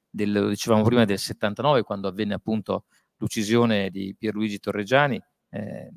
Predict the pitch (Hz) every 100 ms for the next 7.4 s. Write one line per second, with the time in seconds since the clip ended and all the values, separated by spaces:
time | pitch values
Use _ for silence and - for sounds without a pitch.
0 | - _ _ - 110 - 135 135 110 95
1 | 107 101 110 110 101 98 95 95 _ _
2 | _ - - - - - 110 104 98 101
3 | - - 107 _ _ _ _ _ _ _
4 | - 139 160 156 139 135 160 135 123 113
5 | 107 95 87 90 95 107 - 98 - 101
6 | - 95 98 98 101 95 87 95 90 92
7 | 92 - 85 80